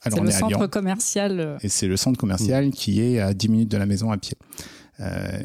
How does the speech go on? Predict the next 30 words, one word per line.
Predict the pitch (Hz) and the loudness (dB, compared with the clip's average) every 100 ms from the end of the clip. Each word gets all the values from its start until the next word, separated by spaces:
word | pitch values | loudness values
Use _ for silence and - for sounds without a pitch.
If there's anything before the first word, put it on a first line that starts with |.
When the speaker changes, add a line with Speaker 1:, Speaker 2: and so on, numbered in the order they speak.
| - | -4
Speaker 1:
et | 110 107 104 101 95 | 0 2 2 0 -2
pour | - 98 | -4 0
elle, | 107 156 | 0 0
quand | 131 113 | 0 -2
elle | 107 | 0
est | 104 | 0
à | |
la | 95 | 0
maison, | 95 92 113 151 170 - | -2 -4 -2 -2 -4 -4
euh, | 101 87 90 - - - - - - - - - _ _ | -4 -4 -6 -8 -10 -12 -14 -14 -18 -20 -20 -20 _ _
c'est | - - 104 92 - | -4 0 0 -2 -6
ritualisé | - 120 143 - 101 92 104 139 | -2 0 0 0 0 0 2 0
d'aller | 151 101 117 | 0 0 0
à | |
la | 107 | 0
Part-Dieu | 92 85 92 120 156 - | 0 0 2 2 2 0
le | 101 | 0
matin, | 95 87 110 143 131 | 0 2 2 2 0
l'après-midi, | - 104 90 85 123 156 135 | -4 -2 0 2 2 2 -2
et | - 101 | -6 -6
si | - - | -2 -2
on | |
n'y | 104 | -2
va | 82 | -4
pas, | - 139 156 - _ _ - - - | -2 0 0 -2 _ _ -10 -10 -6
ça | - | -4
peut | - 127 | 0 -2
poser | 101 98 127 - | 0 0 0 0
des | 120 110 | 0 0
problèmes. | - 90 - | -2 -4 -6